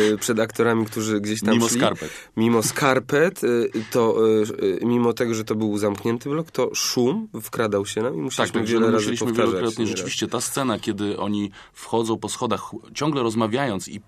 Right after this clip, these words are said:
Speaker 2: w-, przebiegają praktycznie przez korytarz, docierając do tego pomieszczenia, gdzie rozgrywa się ta główna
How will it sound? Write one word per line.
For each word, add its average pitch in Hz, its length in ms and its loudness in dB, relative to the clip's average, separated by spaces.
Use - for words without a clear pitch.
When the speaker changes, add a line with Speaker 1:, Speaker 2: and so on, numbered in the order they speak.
Speaker 2:
w-, 101 560 -12
przebiegają 120 640 0
praktycznie 101 520 -8
przez 107 300 -6
korytarz, 107 480 -4
docierając 110 600 -4
do 104 60 -10
tego 107 160 -6
pomieszczenia, 107 460 -4
gdzie 101 140 -6
rozgrywa 104 380 -4
się 98 120 -10
ta 98 120 -6
główna 101 460 -2